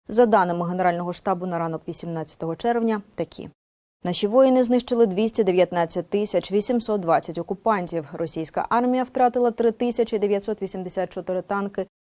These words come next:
і сім тисяч сімсот двадцять дев'ять бойових броньованих машин. Знищено три тисячі вісімсот сорок сім артилерійських систем загарбників та шістсот десять реактивних систем залпового вогню.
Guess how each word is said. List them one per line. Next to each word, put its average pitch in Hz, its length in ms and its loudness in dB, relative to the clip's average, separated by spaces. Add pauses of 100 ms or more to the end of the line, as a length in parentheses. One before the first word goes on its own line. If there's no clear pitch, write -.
(140)
і 170 100 -4
сім 170 240 -2
тисяч 220 420 2
сімсот 202 400 -2
двадцять 175 380 2
дев'ять 190 460 2
бойових 190 380 6
броньованих 160 580 -2
машин. 160 400 -6 (440)
Знищено 208 460 4
три 202 160 2
тисячі 208 440 0
вісімсот 202 600 0
сорок 180 280 4
сім 214 300 2
артилерійських 165 640 -2
систем 226 380 0
загарбників 214 680 2 (260)
та 170 140 2
шістсот 208 600 2
десять 175 380 2
реактивних 196 520 -2
систем 233 460 0
залпового 151 580 -4
вогню. 151 420 -8